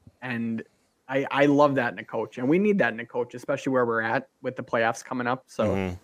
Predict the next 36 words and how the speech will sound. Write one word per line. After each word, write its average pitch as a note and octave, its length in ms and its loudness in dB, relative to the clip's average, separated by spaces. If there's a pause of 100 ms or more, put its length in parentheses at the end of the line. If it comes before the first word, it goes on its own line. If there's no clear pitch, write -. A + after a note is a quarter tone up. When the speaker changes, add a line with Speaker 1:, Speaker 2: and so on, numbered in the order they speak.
(140)
Speaker 1:
I'm D#3 80 -4
gonna E3 100 4
give E3 120 6
him D#3+ 60 4
an C#3 100 2
A. A2 200 -4 (420)
Speaker 2:
Okay. E3+ 200 6 (600)
I, F3 720 10 (100)
I'm C3 140 8
going D3+ 240 10
B B2+ 140 2
plus. - 720 4 (200)
Um, F2+ 640 6 (320)
and, A#2 720 6 (220)
you D3+ 60 4
know, C3+ 220 10
I A#2 140 10
think, - 520 4 (1300)
I D3 100 10
think F#3 220 6
at E3 100 6
the D3+ 60 6
beginning C#3+ 380 8
of C3 60 8
the B2+ 60 8
year, C3 460 12 (420)
the, C3+ 180 10
the C#3 180 6
big D#3+ 320 8
one D3+ 200 10
for A#2+ 200 4
me A2+ 380 6
is G#2 260 6
the G#2+ 140 4
Marco G2+ 340 4
Rossi F#2+ 720 6